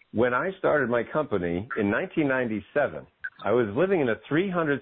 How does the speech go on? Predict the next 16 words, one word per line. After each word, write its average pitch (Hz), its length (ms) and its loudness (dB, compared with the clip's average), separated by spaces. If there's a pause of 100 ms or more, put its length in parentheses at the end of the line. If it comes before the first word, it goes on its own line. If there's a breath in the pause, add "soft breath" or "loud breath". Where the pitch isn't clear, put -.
(100)
square 139 340 2
foot 127 220 0
basement 120 360 0
apartment 92 560 -2 (640)
with 110 220 0
eight 180 180 2
hundred 165 300 0
dollars 127 340 2 (120)
to 117 60 -2
my 104 160 0
name 101 300 2
and 87 80 0
a 82 60 -2
book 104 220 0
on 92 120 -2
H 90 140 -2